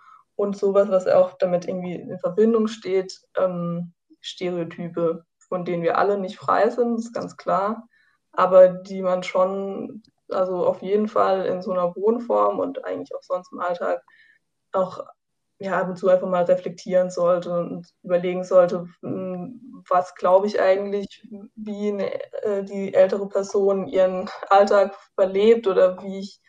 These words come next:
was ich auch für Erwartungen an sie haben kann. Also eine Person hat zum Beispiel bei mir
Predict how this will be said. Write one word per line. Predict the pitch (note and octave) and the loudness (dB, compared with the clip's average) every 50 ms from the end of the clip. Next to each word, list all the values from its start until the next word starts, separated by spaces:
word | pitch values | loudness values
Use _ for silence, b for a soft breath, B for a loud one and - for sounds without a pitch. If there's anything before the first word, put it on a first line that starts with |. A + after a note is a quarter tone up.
| b b b b b b b - | b b b b b b b 0
was | G3 G3 - - | 0 0 2 2
ich | - | 4
auch | F#3+ F#3 F#3 | 4 4 4
für | - G3 | 4 2
Erwartungen | F3+ F3+ F3+ F3 F3+ F#3+ G#3+ - G3 F#3+ | 2 2 4 4 4 2 2 0 -2 -4
an | F#3+ F#3 F#3 F#3 F3+ F3 E3+ - | -2 -4 -4 -4 -6 -6 -8 -12
sie | - _ G#3 F#3+ F#3+ G3 | -14 _ -12 -8 -6 -2
haben | G3+ F#3 F#3 G3+ B3 A3+ | 0 2 2 2 2 0
kann. | A3+ - - A3+ A3 A3 G#3 F#3+ | -4 -4 -4 -2 0 0 0 0
Also | F#3 F#3 F#3 F3 | -2 -2 -2 -6
eine | - F3+ F#3 F#3 F#3+ F#3+ | -6 -4 -6 -6 -6 -6
Person | F#3+ F#3+ F#3+ - G3+ G3 G3 G3+ F#3+ - | -8 -8 -8 -8 -8 -8 -8 -8 -10 -10
hat | G3 F#3 - | -10 -12 -12
zum | - F#3 | -12 -8
Beispiel | F#3 F#3 F#3 - - F3+ | -8 -8 -8 -10 -14 -10
bei | F3+ F3+ | -10 -10
mir | F3+ F3+ F3+ F3+ - | -8 -8 -10 -10 -12